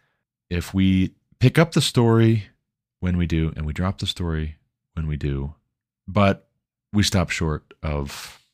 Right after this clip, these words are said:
the men who accused Daniel and their families being thrown to the lions. If we stop short in any of these stories, because that's gonna be confusing to our kids,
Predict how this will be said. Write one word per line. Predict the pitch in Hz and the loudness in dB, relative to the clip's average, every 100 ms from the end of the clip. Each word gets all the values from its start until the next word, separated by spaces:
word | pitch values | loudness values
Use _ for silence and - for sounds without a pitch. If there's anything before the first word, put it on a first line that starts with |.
| _ _ _ _ _ _ | _ _ _ _ _ _
the | 85 | -4
men | 78 71 | -4 -2
who | 73 69 | -4 -6
accused | - - 101 98 85 - - - _ _ _ _ _ | -8 -2 2 2 0 -6 -14 -20 _ _ _ _ _
Daniel | 76 65 65 80 95 _ _ _ _ - | -6 -6 -6 -8 -10 _ _ _ _ -6
and | 87 104 | 0 2
their | 117 | 2
families | - 71 67 73 87 - _ - | 0 -4 -4 -8 -8 -14 _ -8
being | 71 69 | -8 -6
thrown | - 67 | -6 -6
to | 67 | -6
the | 73 | -8
lions. | 65 - - - - _ _ _ _ _ - - - _ | -8 -10 -14 -16 -20 _ _ _ _ _ -16 -16 -18 _
If | - 107 | -4 4
we | 117 | 6
stop | - 117 110 | 6 6 4
short | - 110 104 98 - - - _ _ _ _ - | 4 6 6 6 0 -10 -18 _ _ _ _ -6
in | 98 | 0
any | 101 120 | 2 2
of | 110 | 2
these | 87 80 | 0 -4
stories, | - 87 76 69 76 - - - _ _ _ _ - | -4 -4 -4 -6 -10 -12 -16 -20 _ _ _ _ -14
because | 87 87 78 76 - - - _ _ | -4 0 0 -2 -4 -8 -12 _ _
that's | 78 87 - | -4 -2 0
gonna | - | 0
be | 85 | 0
confusing | 82 85 82 76 76 | 0 -4 -4 -4 -6
to | - | -6
our | 73 | -8
kids, | - - 87 - - | -8 -10 -10 -18 -20